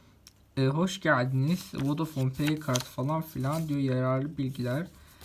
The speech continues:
Ee, "Vodafone Pay hazır mısın?" diyor.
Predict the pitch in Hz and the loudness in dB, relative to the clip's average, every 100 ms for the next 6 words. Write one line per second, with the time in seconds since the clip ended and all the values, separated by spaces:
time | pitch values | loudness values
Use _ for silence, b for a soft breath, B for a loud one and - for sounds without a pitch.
0 | B B - - - - 135 131 131 127 | B B -20 -20 -14 -2 2 4 4 2
1 | - - - - - - - - 131 160 | -4 -16 -20 -20 -20 -20 -20 -12 -6 -2
2 | 151 131 131 123 123 147 170 156 143 143 | 0 -2 -2 -4 0 0 2 2 2 2
3 | 120 123 - 127 123 143 185 | -2 -6 -6 -4 -2 0 -2